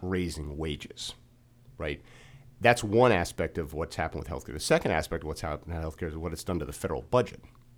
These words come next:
right, with Medicare costs, et cetera. And so cha-, bending the curve on healthcare costs is the single most important thing you could do for the long-term fiscal health of the country.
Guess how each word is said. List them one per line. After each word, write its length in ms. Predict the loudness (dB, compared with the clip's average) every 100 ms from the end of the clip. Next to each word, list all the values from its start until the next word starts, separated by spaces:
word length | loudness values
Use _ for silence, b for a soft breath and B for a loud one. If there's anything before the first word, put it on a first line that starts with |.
| -20 -20 -20 -20 -10
right, 220 | -6 -6
with 160 | -8 -4
Medicare 460 | -2 -2 0 -2
costs, 360 | 0 -2 -2 -8
et 100 | -10
cetera. 260 | -8 -8 -12 b b b b b b b -8 -2
And 120 | 2
so 340 | 6 6 6 -2
cha-, 340 | 2 2 2 -8 -20 -16 0
bending 480 | 8 8 10 8
the 60 | 6
curve 360 | 4 4 4 4
on 120 | 2
healthcare 400 | 0 -2 -8 -10
costs 340 | -12 -14 -14 -10
is 120 | -4
the 100 | -2
single 540 | -2 -2 6 8 8
most 220 | 6 4 0
important 340 | -2 -2 -2
thing 120 | -2
you 100 | -4
could 100 | -4
do 120 | -6
for 100 | -6
the 80 | -6
long-term 300 | -6 -6 -10
fiscal 280 | -10 -12 -8
health 180 | -10 -10
of 60 |
the 40 | -6
country. 280 | -6 -6